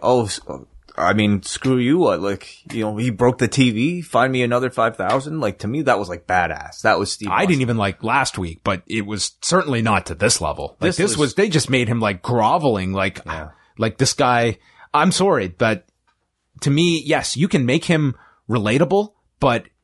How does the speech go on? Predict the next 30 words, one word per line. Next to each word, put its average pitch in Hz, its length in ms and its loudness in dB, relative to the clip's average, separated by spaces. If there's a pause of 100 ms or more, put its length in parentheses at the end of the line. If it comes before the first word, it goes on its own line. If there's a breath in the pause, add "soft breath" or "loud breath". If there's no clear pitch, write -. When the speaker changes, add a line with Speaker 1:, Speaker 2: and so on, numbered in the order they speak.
(380)
Speaker 2:
you 127 160 -4
don't 143 260 0
wanna 147 160 2
present 117 420 -2
him, 101 300 -4
uh, 95 400 -2 (220)
I, 131 200 0
I 160 60 2
don't 202 160 0
think 165 180 -2
this 151 160 -2
is 127 120 -2
a 127 60 2
way 117 220 2
that 98 180 -2
you 110 100 -4
get, 107 320 -2
uh, 101 160 0
sympathy. 104 580 -2
Speaker 1:
I, - 60 -20 (240)
there's 143 180 -2
a 160 60 0
difference 170 300 0
Speaker 2:
You're 175 80 0
Speaker 1:
I 180 40 2
Speaker 2:
getting, 170 240 0
you're 151 200 -2
getting, 170 240 2
like, 104 360 -2
empathy. - 460 -4